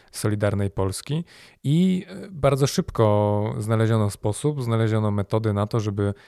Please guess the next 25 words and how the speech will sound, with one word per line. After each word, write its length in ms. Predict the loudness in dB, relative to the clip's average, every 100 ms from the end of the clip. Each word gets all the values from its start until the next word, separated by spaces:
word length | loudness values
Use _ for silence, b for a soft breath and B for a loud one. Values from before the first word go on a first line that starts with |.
| b -10
no 180 | -6 -2
właśnie, 460 | 0 0 0 -2 -4 B B _
e, 60 | -4 -2 0 0 -2 -4 -6
pieniądze 440 | -4 0 2 2 0
z 40 |
takiego 300 | -2 -2 -4
funduszu 460 | -2 0 0 0 0
leśnego, 600 | 0 -2 -2 2 0 0 -4
bo 120 | -6 -6 _ _ _ _ -2
trochę 400 | 0 2 0 -2
widzimy 440 | -4 -4 -2 0
to 100 | -2
podobieństwo 580 | -2 -2 2 0 0 -4
między 240 | -4 -4
Funduszem 400 | -6 -4 -4 -6
Sprawiedliwości 760 | -8 -8 -8 -6 -4 -4 -6 -10
a 40 |
Funduszem 440 | -8 -8 -8 -6
Leśnym, 380 | -6 -8 -8 -10 -10 B B B
żeby 180 | -8 -6
pieniądze 380 | -2 0 2 0
z 40 |
Funduszu 360 | 0 -2 -2 0
Leśnego 360 | 0 0 -2 -2
trafiały, 600 | -2 0 4 4 4